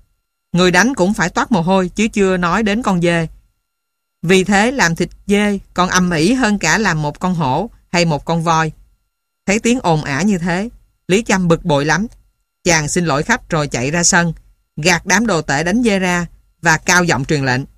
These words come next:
"Các ngươi bắt cho ta một con châu chấu ma, nhanh lên!" Đám đồ tể người Hán nghe nói đến chuyện châu chấu mà lại là châu chấu ma thì sững người hoảng hốt,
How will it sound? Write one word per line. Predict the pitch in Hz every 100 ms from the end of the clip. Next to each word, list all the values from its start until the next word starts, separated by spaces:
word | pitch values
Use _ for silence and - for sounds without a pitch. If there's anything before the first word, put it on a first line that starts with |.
| _ _ _ _ _ _ _ _ -
"Các | 220 226
ngươi | 196 185
bắt | 214 -
cho | 220
ta | 208 196
một | 170 -
con | 180
châu | 180 180
chấu | 185 220
ma, | 214 180 160 _ _ _ _ -
nhanh | 202 226
lên!" | 226 196 - _ _ _ _ _ _ _ _ _
Đám | 156 170 226
đồ | 160
tể | - 135
người | 175 147
Hán | 151 143 190 - - -
nghe | 196 202
nói | 190 220
đến | 208 240 277 - _ -
chuyện | 147 143
châu | 175 170
chấu | 175 170 233 - - _ _ -
mà | 170
lại | 165 156
là | 165 156 156 160 _
châu | 196 208
chấu | 226
ma | 254 214 202 196 - _ -
thì | 170 151
sững | 139 170 160 233
người | 190 156
hoảng | 156 147
hốt, | 202 233